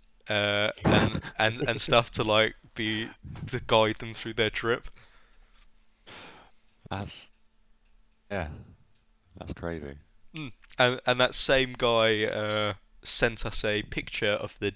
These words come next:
Speaker 1: D P D warehouse one hour away from our warehouse, uh, 'cause he's there this morning helping the U P S driver. 'Cause,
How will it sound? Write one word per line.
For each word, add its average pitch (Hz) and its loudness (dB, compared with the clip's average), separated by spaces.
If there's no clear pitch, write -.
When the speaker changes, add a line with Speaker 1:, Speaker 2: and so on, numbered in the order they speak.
Speaker 1:
D 147 -6
P 127 -8
D 139 -8
warehouse 104 -2
one 120 0
hour 110 0
away 104 0
from 104 -12
our 104 -2
warehouse, 101 -2
uh, 98 -6
'cause 131 0
he's 117 4
there 139 4
this 107 -4
morning 113 -4
helping 156 -2
the 139 -6
U 143 -8
P 151 -2
S 160 0
driver. 107 -2
'Cause, 123 0